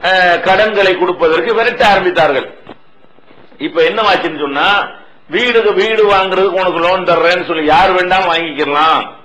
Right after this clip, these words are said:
அப்படின்னு சொல்லும் பொழுது, மக்கள் என்ன பண்றான்? கடனைத்தானே கிடைக்குதுன்னு சொல்லி அவனுடைய வருமானம் என்ன, அந்த வருமானத்தை கொண்டு சொந்த வீடு வாங்குறதுக்கு இயலுமா, அந்த வருமானத்தை கொண்டு மாதா மாதம் வட்டியை செலுத்த முடியுமா,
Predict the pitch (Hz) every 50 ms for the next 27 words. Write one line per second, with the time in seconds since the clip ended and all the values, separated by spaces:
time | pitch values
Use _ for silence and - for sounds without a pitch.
0 | - - - 143 147 - 185 190 190 175 - 151 151 160 175 180 170 143 139 135
1 | 131 131 175 208 254 269 233 - - - - - - - - - - - 151 185
2 | - - 254 240 226 208 196 196 190 180 175 175 180 180 185 190 196 202 196 -
3 | - - - - - - - - 160 175 185 196 208 202 202 202 196 196 185 151
4 | 170 170 175 - 175 170 165 165 160 - 151 143 151 165 196 233 233 214 - -
5 | - - - - - - - 156 180 185 180 175 170 156 156 165 185 190 190 185
6 | 180 175 160 151 147 139 131 135 151 165 185 190 - - - - - - - -
7 | - - - - 165 175 175 160 156 165 185 208 208 202 202 196 190 185 185 190
8 | 185 175 170 180 185 185 202 214 220 226 226 220 190 180 180 180 190 185 180 185
9 | 185 175 165 160 165 170 165 170 175 147 147 139 139 147 160 175 170 160 135 131
10 | 135 143 170 196 202 - - - - - - - - - - - - 160 190 190
11 | 190 170 170 175 190 220 226 220 214 208 - 196 196 170 175 190 185 185 202 208
12 | 208 190 180 170 175 185 190 190 185 185 185 185 196 185 156 156 156 - 185 180
13 | 185 - 160 160 170 170 175 156 151 147 147 151 143 135 127 127 131 147 170 185
14 | 185 156 -